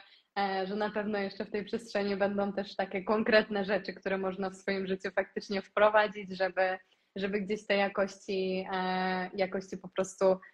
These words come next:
zjednoczyć, bo chyba to, o to też zjednoczenie chodzi,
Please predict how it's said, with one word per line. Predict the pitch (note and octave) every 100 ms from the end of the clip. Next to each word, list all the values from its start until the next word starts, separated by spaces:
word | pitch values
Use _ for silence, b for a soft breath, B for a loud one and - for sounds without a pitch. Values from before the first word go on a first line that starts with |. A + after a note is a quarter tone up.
| b
zjednoczyć, | F#3+ G#3+ B3 G3+ A3 A3+ G#3 F3 - - F#3+
bo | F3+ F3+ F#3 - A3
chyba | F#3 F#3
to, | E3+ E3+
o | F#3
to | F#3
też | F#3 F3
zjednoczenie | F#3 F#3 F#3 F3+ F3+
chodzi, | A#3 B3+ A3 G#3+